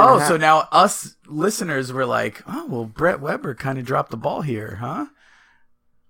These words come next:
Speaker 2: So, let's say that this was not the third out of the inning. It would only been the first out of the inning, right? So, he, you have the video replay, but it's still gonna take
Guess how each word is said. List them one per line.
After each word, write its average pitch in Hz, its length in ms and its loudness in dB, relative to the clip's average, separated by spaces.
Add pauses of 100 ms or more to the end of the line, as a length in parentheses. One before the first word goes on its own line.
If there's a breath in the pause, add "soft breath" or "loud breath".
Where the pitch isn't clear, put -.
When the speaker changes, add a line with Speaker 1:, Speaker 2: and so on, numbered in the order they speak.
(220)
Speaker 2:
So, 123 720 4 (1500)
let's 165 220 2
say 185 240 2
that 143 460 2 (600)
this 139 240 0
was 143 220 0
not 160 220 2
the 147 120 -6
third 151 320 2
out 120 160 2
of 110 60 -4
the 107 60 -10
inning. 107 180 -8
It 117 40 -6
would 120 100 -4
only 127 180 -2
been 120 200 -6
the 113 60 -6
first - 320 -4
out 98 160 -6
of 87 60 -10
the 87 100 -14
inning, 90 180 -14
right? 101 260 -8 (1600)
So, 107 720 -2 (360)
he, 135 480 -4
you 185 260 0
have 190 340 4
the 165 80 0
video 160 360 2
replay, 131 480 -2
but 127 180 -2
it's 139 180 -2
still 175 260 -2
gonna 156 200 -4
take - 480 -4